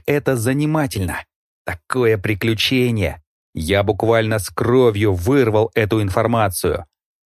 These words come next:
Ты знаешь, как сложно найти? И на меня вновь полился водопад энтузиазма и историй о приключениях Белова. Я мог на это только тяжело вздохнуть и внутренне улыбнуться.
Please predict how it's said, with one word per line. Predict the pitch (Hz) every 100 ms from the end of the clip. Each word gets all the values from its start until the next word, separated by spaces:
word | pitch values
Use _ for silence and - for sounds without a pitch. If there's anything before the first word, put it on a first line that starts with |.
| -
Ты | 90 90
знаешь, | 87 139 110 104 -
как | 117 87 _ -
сложно | - - 143 160 87 98
найти? | 110 120 127 - 104 - _ _ _ _ -
И | 135 139
на | 123 113
меня | 107 107 107 104
вновь | 87 101 104 92 -
полился | 87 87 90 85 82
водопад | 78 80 78 90 87 -
энтузиазма | 98 87 80 78 85 104 120 107 104 104 -
и | 120 - 110
историй | 92 - 107 107 101
о | 104
приключениях | 85 90 87 85 - 87 85 80 73 -
Белова. | - 73 71 71 64 53 - _ _ _ _ _ -
Я | - 98 151
мог | 160 165 -
на | 123 131
это | 127 117
только | 131 127 113 113
тяжело | 104 107 107 113 113
вздохнуть | 98 90 95 104 110 120 -
и | - 80
внутренне | 80 101 131 117 101 101 98
улыбнуться. | 95 92 87 85 85 80 - -